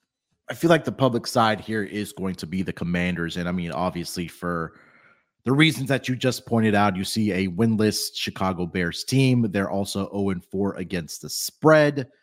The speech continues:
uh, thus far this season. The only, or I don't say the only team, uh, that is, uh, hasn't covered the spread, but one of many teams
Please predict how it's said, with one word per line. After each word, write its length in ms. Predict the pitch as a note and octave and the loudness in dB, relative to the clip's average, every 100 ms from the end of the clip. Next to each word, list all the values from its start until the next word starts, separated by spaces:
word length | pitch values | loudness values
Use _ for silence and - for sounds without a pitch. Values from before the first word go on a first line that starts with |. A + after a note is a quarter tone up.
| _ _ | _ _
uh, 220 | A2+ A2 | -8 -6
thus 220 | G2 G2 | -4 -6
far 300 | - G#2+ G#2 | -2 0 2
this 360 | G2+ F#2 F2 - | 0 -4 -4 -6
season. 640 | - - - D3 C3+ C3 | -8 -4 4 6 6 4
The 160 | A2 G#2 - | 2 0 0
only, 380 | B2+ C3+ B2 E2+ | 0 2 0 0
or 140 | A2+ | 2
I 120 | G#2 | 2
don't 100 | F#2+ | 2
say 160 | F2 F2+ | -2 -6
the 100 | D#2 | -6
only 280 | F2 F2 D#2 | -6 -6 -8
team, 380 | - E2+ E2 E2+ | -8 -6 -6 -6
uh, 260 | F2 F2 E2 | -6 -4 -4
that 260 | E2 E2 | -6 -6
is, 400 | D#2+ E2+ - - | -6 -6 -8 -12
uh, 380 | - E2 D#2 D#2 | -8 -6 -6 -6
hasn't 400 | E2+ F2+ F2 E2+ | -6 -6 -6 -8
covered 180 | F2 F2 | -6 -6
the 60 | D#2 | -8
spread, 320 | - F2+ E2+ | -6 -4 -2
but 140 | F2+ | -4
one 260 | F2 B2 B2 | 2 4 4
of 120 | F2+ | 2
many 240 | G#2 A#2 | 0 0
teams 420 | G2 - F#2+ F2 | 0 -2 -4 -4